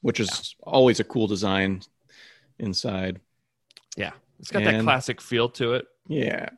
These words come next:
Speaker 1: And sure enough, there's just stormtroopers walking around, and a couple walk by and they're able to sneak by 'em without them even noticing. It's like, dudes, don't you, don't you guys have any gut intuition?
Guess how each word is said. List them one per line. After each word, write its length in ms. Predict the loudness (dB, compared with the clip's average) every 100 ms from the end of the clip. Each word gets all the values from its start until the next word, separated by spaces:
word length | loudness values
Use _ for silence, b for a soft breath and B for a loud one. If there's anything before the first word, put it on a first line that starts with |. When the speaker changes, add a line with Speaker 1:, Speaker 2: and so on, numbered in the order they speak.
| _
Speaker 1:
And 140 | -2
sure 220 | 2 4 6
enough, 320 | 8 6 4
there's 160 | 0
just 220 | 2 0 2
stormtroopers 520 | 4 4 2 0 2
walking 320 | 2 2 2
around, 380 | 2 4 4 4
and 200 | 2 -2
a 540 | -8 -20 -20 -20 _
couple 240 | -2 4 8
walk 240 | 8 6
by 280 | 6 8 8
and 80 | 6
they're 100 | 4
able 160 | 4
to 60 | 2
sneak 260 | 0 2 4
by 280 | 6 6
'em 120 | 6 4
without 260 | 4 2
them 140 | 2 0
even 180 | 0
noticing. 380 | 2 2 0 0
It's 140 | -2 -2
like, 160 | 0
dudes, 260 | 2 4 2
don't 200 | -2 -2
you, 120 | -4
don't 140 | -4 -4
you 60 |
guys 180 | -4 0
have 100 | 2
any 120 | 2
gut 340 | 0 4 4 4
intuition? 680 | -2 0 2 2 2 -2